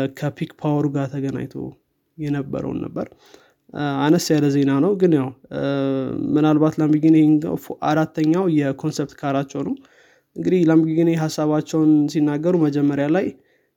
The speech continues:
ሃይብሪድ ካሮች ማምረት ይፈልጋሉ። እ፣ አሁን ሙሉ ለሙሉ ጋዝ ካሮችን ነው የሚያመርቱት። ስለዚህ ወደ ሃይብሪድ መሄድ ይፈልጋሉ። ከሃይብሪድ ደግሞ፣ እ፣ ሙሉ ለሙሉ ወደ ፉል ኤሌክትሪክ ካሮች፣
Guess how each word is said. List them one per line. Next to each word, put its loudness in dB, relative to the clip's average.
ሃይብሪድ 2
ካሮች -2
ማምረት -4
ይፈልጋሉ። -12
እ፣ -16
አሁን 4
ሙሉ 0
ለሙሉ 2
ጋዝ -2
ካሮችን 0
ነው -2
የሚያመርቱት። -4
ስለዚህ -2
ወደ -2
ሃይብሪድ -2
መሄድ -4
ይፈልጋሉ። -8
ከሃይብሪድ 4
ደግሞ፣ -2
እ፣ -12
ሙሉ 0
ለሙሉ 2
ወደ 2
ፉል -2
ኤሌክትሪክ -8
ካሮች፣ -12